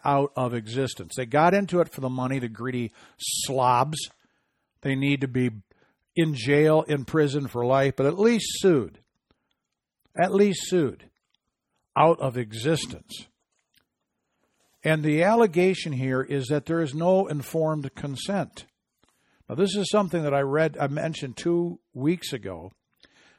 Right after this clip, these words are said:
needs to change. A, a state needs to pass a law that says that there is no informed consent for any of this trans, um, transgender be-, uh, activity,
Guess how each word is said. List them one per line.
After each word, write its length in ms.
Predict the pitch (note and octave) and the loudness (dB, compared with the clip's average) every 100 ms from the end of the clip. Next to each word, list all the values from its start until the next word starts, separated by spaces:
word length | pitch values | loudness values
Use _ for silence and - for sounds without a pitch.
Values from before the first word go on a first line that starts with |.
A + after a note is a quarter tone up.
| - | -10
needs 340 | B2+ D3 E3 - | -2 0 0 -4
to 120 | D#3 | -8
change. 640 | - F3 E3+ A2 - - _ _ _ - | -4 -2 -2 -4 -14 -20 _ _ _ -8
A, 200 | A2+ A#2+ - | -4 -4 -4
a 100 | C3 | -6
state 440 | - - E3 F#3+ | -4 0 2 2
needs 220 | E3+ E3 C#3 | 0 -4 -4
to 120 | C#3 | -6
pass 300 | B2+ A#2+ C#3+ G3+ | -4 -4 -2 -2
a 40 | |
law 280 | F3+ D3 C#3 | 2 4 2
that 160 | B2+ | 0
says 320 | - C3+ B2+ A2+ | -4 -4 -4 -4
that 220 | A#2 - | -6 -4
there 220 | A#2+ B2 - | -6 -4 6
is 300 | A3 G#3+ D3 | 6 6 0
no 380 | C#3+ D3 G3+ A3+ | -4 2 4 4
informed 580 | G3 - F3+ E3+ E3+ - | 2 -2 0 0 -2 -6
consent 560 | D3+ B2+ C3+ C3 A#2+ _ _ _ _ _ _ _ _ | -8 -6 -6 -6 -8 _ _ _ _ _ _ _ _
for 180 | C#3+ C#3 | -4 -2
any 360 | - F#3 G3+ G3 | 0 2 2 0
of 220 | - C#3 | -2 0
this 220 | C#3 C3+ | 0 -2
trans, 540 | - - D#3 D3+ D3+ B2 - A2 _ _ _ _ _ _ - | -4 -2 0 0 -4 -10 -14 -18 _ _ _ _ _ _ -8
um, 420 | B2+ A#2+ A2+ G2+ _ _ - - _ - | -6 -4 -6 -12 _ _ -20 -20 _ -6
transgender 1080 | D#3+ D#3+ C3+ G#2+ G2+ A#2 D#3+ F3+ D3 C#3+ A#2 | -2 -2 -4 -10 -8 0 0 2 0 0 -2
be-, 320 | C3 A#2+ A#2 - | -4 -4 -6 -10
uh, 380 | A#2+ A2+ G#2+ G2+ - | -8 -6 -8 -12 -6
activity, 760 | C#3 C#3 - F3 D3 A#2+ A2 | -4 -4 -8 -6 -4 -4 -6